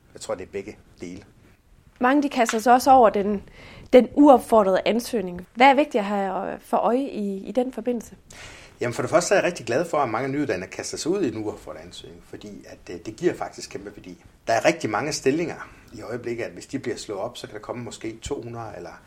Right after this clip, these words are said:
Speaker 1: tre hundrede ansøgere til. Og, øh, specielt måske nogle af de stillinger, hvor nyuddannede kommer i betragtning til. Øh, og der er mange virksomheder, mange organisationer, der ikke orker at få så mange ansøgninger.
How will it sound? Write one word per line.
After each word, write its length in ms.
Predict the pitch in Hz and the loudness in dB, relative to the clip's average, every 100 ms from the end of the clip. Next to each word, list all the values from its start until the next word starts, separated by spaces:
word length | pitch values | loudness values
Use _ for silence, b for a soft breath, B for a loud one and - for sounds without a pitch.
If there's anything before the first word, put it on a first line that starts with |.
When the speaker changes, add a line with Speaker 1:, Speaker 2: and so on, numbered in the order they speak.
| b - | b -12
Speaker 1:
tre 220 | - 135 | -10 -8
hundrede 220 | 117 92 | -8 -10
ansøgere 420 | 95 - - - | -10 -12 -16 -16
til. 220 | - - - b b b b b - | -14 -16 -16 b b b b b -8
Og, 440 | 104 101 101 104 | -4 -4 -4 -6
øh, 160 | 98 92 | -6 -10
specielt 420 | - - 151 120 | -12 -6 -4 -4
måske 280 | 98 - 123 | -8 -6 -6
nogle 140 | 117 | -6
af 60 | 117 | -10
de 80 | 113 | -8
stillinger, 320 | 123 123 107 | -8 -6 -6
hvor 120 | 101 | -6
nyuddannede 440 | 113 143 101 87 | -2 -2 -4 -8
kommer 240 | 82 87 95 | -14 -14 -14
i 60 | |
betragtning 480 | 107 - 147 - 87 | -14 -10 -10 -10 -16
til. 160 | 95 - - b b b b b b b b - | -16 -16 -18 b b b b b b b b -12
Øh, 260 | 107 98 90 - | -12 -10 -12 -12
og 120 | - | -2
der 60 | 151 | -2
er 80 | 131 | 0
mange 220 | 143 151 | -2 -4
virksomheder, 400 | 160 - 107 104 | -6 -10 -14 -10
mange 180 | 117 135 | -8 -8
organisationer, 480 | 107 - 139 110 | -8 -6 -6 -6
der 100 | 95 | -6
ikke 180 | 113 - | -6 -6
orker 420 | 127 156 92 - - | -10 -8 -10 -14 -16
at 80 | - | -10
få 140 | 151 | -8
så 120 | 147 | -8
mange 180 | 92 90 | -12 -12
ansøgninger. 500 | 82 - 82 80 | -16 -16 -16 -16